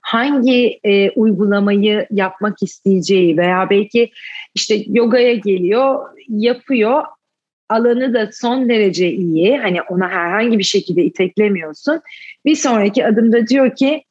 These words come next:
"Ya ben galiba işte terapi alacağım. Çünkü fark ettim ki aslında ben bununla başa çıkamıyorum." Neyse o yaşadığı.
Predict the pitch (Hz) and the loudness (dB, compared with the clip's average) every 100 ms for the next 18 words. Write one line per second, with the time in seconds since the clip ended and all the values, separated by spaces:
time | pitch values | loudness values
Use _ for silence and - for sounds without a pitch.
0 | _ _ _ 285 285 269 311 311 320 285 | _ _ _ -2 0 0 0 0 0 0
1 | 208 233 277 277 240 - 247 247 - _ | 0 0 0 -4 -8 -2 0 0 -4 _
2 | - 302 302 302 - 214 202 175 170 156 | -4 -2 -2 -2 0 0 0 -2 -4 -6
3 | 160 - 226 233 202 254 254 254 254 262 | -10 -4 -2 -2 -2 0 0 0 -2 0
4 | 285 262 208 208 - 214 208 214 208 208 | -4 -2 -2 -2 -2 -2 0 0 0 -2
5 | 202 196 202 202 - - - 202 160 151 | -2 -2 -2 -2 -2 -4 -4 -4 -4 -4
6 | 240 403 339 - 190 170 160 151 - 147 | -4 0 0 0 0 2 2 0 -2 -6
7 | 117 | -8